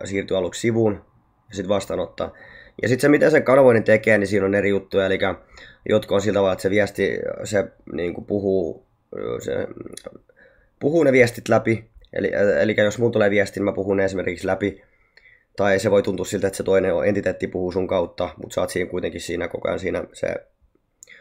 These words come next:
ö, se työkalu, yhteyshenkilö. Ja mitä, siinä ei tarvitse pelätä mitään, mitä ei tapahdu sun,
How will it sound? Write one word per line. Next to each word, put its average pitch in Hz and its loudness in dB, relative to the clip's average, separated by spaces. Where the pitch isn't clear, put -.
ö, - -6
se 90 -4
työkalu, 110 4
yhteyshenkilö. 90 -4
Ja 85 -4
mitä, 98 -2
siinä 107 0
ei 101 2
tarvitse 107 -2
pelätä 127 6
mitään, 98 0
mitä 101 2
ei 98 2
tapahdu 92 -2
sun, - -8